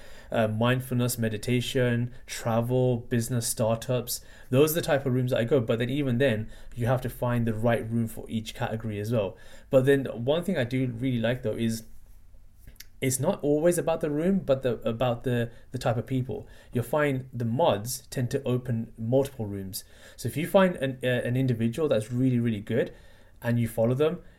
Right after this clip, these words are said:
you know that whatever room that they're gonna open is gonna be a good room, you know? So that's, I think that's what's more important than the rooms itself,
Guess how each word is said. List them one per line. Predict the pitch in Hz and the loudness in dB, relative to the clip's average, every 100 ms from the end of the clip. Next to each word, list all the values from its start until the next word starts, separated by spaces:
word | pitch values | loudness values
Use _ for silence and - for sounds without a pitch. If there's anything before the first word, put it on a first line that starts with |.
| - | -6
you | 127 180 147 | -2 0 0
know | 147 156 123 | 4 4 4
that | 110 - - | 2 -2 -8
whatever | 113 143 170 175 | 0 4 4 4
room | 139 131 120 | 4 4 4
that | 107 | 2
they're | 107 | 2
gonna | 113 104 | -2 0
open | 127 131 101 98 | 2 2 -4 -6
is | 107 | -4
gonna | 123 | -2
be | 110 | -2
a | |
good | 98 107 107 | -2 -6 -4
room, | 98 82 - - | -8 -10 -18 -10
you | 104 | -2
know? | 113 | 0
So | 113 131 | 2 2
that's, | 143 135 151 | 2 2 0
I | 131 | 0
think | 135 | 0
that's | 123 139 - | 0 0 0
what's | 139 - - 135 | -2 -2 -12 -6
more | 135 127 | 0 0
important | 120 127 131 127 | 0 0 0 2
than | 117 | 0
the | 107 | 0
rooms | 113 113 110 | 0 0 -2
itself, | - 110 117 - | -6 -2 -2 -4